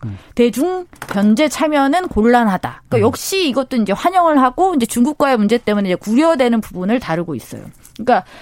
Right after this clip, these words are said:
Speaker 2: 웬만한 언론들이 이전에는 우리나라가 지세븐에 들어갈 수 있다라는 어떤 가능성을 굉장히 긍정적으로 평가하고 있었던 건 분명하다는 거죠.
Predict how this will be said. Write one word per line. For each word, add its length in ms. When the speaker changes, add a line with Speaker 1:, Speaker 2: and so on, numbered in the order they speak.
Speaker 2:
웬만한 440
언론들이 680
이전에는 1000
우리나라가 580
지세븐에 720
들어갈 540
수 480
있다라는 880
어떤 340
가능성을 1080
굉장히 240
긍정적으로 760
평가하고 540
있었던 420
건 160
분명하다는 720
거죠. 260